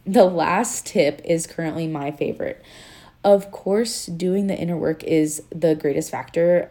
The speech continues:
in being a loving, gentle, and kind wife, but it's fun to do your skincare and play with makeup and treat yourself like you are a queen because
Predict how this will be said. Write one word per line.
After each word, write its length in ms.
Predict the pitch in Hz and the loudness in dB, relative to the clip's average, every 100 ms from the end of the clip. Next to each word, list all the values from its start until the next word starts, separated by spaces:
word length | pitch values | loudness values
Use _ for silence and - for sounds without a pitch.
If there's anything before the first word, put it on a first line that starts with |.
| - | -4
in 260 | 160 156 151 | -2 0 0
being 340 | 139 143 - | -4 -4 -6
a 140 | 156 151 | -2 -2
loving, 500 | 139 135 143 151 151 | -4 -4 -4 -6 -6
gentle, 420 | 139 135 151 143 | -10 -8 -4 -4
and 120 | 151 | -6
kind 320 | - 139 147 | -10 -12 -10
wife, 340 | 139 151 226 - | -8 -6 -6 -4
but 140 | 185 190 | 0 0
it's 160 | 220 | -2
fun 240 | - 190 277 | -2 -2 0
to 120 | 302 | -4
do 120 | 269 | -4
your 140 | 202 180 | -6 -6
skincare 680 | - 160 190 185 143 135 - | -4 -4 -4 -4 -2 -2 -2
and 260 | - 151 151 | -4 -4 -2
play 160 | 165 | -2
with 160 | 170 160 | -2 -2
makeup 380 | 160 156 131 - | -4 -2 -2 -4
and 80 | 156 | -12
treat 200 | - - | -6 -6
yourself 340 | 180 175 180 | -4 -4 -4
like 160 | 175 165 | -4 -4
you 80 | 196 | -4
are 140 | 196 | -4
a 20 | |
queen 320 | 208 277 262 | -8 -8 -6
because 380 | 170 - 175 170 | -8 -6 -6 -6